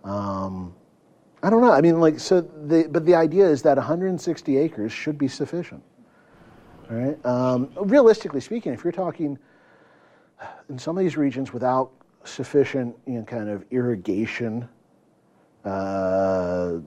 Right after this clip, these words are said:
technology, you're talking three hundred twenty to maybe six hundred forty acres is, like, the minimum you need to run a subsistence farm. But don't tell someone in Pennsylvania that, right?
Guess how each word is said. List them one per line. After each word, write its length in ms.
technology, 540
you're 140
talking 340
three 200
hundred 320
twenty 240
to 80
maybe 180
six 200
hundred 200
forty 340
acres 320
is, 120
like, 160
the 80
minimum 580
you 140
need 760
to 160
run 240
a 60
subsistence 680
farm. 500
But 80
don't 160
tell 140
someone 280
in 120
Pennsylvania 640
that, 360
right? 500